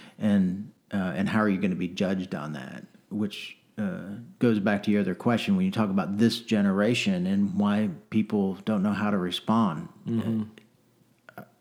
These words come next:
Speaker 1: this generation of American soldiers, in my opinion, my
Speaker 2: Mm-hmm.
Speaker 1: opinion, um, the guys that have,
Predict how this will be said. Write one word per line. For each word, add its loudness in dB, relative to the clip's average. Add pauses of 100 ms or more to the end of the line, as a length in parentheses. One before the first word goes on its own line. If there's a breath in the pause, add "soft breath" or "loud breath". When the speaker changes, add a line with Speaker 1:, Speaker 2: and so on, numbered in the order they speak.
(280)
Speaker 1:
this -2
generation 0
of 2
American 2
soldiers, -2 (120)
in -4
my 2
opinion, 2 (120)
my 0
Speaker 2:
Mm-hmm. 2
Speaker 1:
opinion, 0 (1700 loud breath)
um, 0 (1200)
the 0
guys 0 (120)
that -2
have, -4